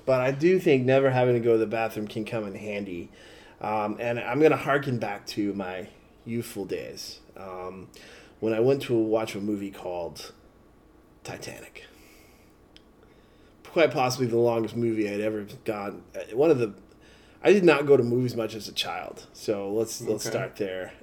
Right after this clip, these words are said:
Speaker 1: And, um, I, um, so this was probably the longest movie I ever watched in the theaters at,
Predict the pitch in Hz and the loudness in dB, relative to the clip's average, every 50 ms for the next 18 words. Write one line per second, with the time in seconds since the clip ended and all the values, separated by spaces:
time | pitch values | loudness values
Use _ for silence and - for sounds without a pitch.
0 | - - 98 104 104 104 104 104 104 110 107 104 104 101 101 101 98 98 98 - | -16 -12 -10 -8 -8 -6 -6 -4 -4 -4 -4 -4 -6 -8 -8 -10 -10 -12 -12 -14
1 | - - _ _ - - - - - - - - - - _ _ _ _ - _ | -16 -20 _ _ -20 -20 -20 -20 -20 -20 -20 -20 -20 -20 _ _ _ _ -10 _
2 | 113 117 120 123 120 120 120 117 113 117 117 117 113 110 104 104 110 117 - - | 0 2 4 4 4 4 4 4 4 4 4 4 4 4 2 -2 -4 -10 -16 -20
3 | _ _ 120 110 110 107 107 104 101 101 95 95 95 92 101 - - _ - - | _ _ -8 -6 -6 -6 -6 -6 -8 -8 -8 -10 -12 -14 -16 -18 -20 _ -4 -4
4 | 135 156 180 175 - - - 175 180 160 127 113 107 107 107 110 117 117 110 117 | -2 0 0 0 -2 0 2 2 2 4 2 0 0 -2 -2 0 -2 -2 -2 -2
5 | - 110 104 104 101 98 98 95 95 90 92 95 92 87 - - - - - - | -2 -2 0 0 -2 -4 -4 -6 -8 -8 -8 -8 -10 -10 -10 -12 -12 -14 -14 -18
6 | - _ - - - - - _ _ - 139 131 127 120 113 - 110 101 98 95 | -20 _ -20 -20 -20 -20 -20 _ _ 2 4 4 4 2 0 -2 -4 -4 -4 -4
7 | 87 80 80 98 - 69 104 113 113 - | -6 -8 -8 -10 -10 -6 -6 -6 -6 -6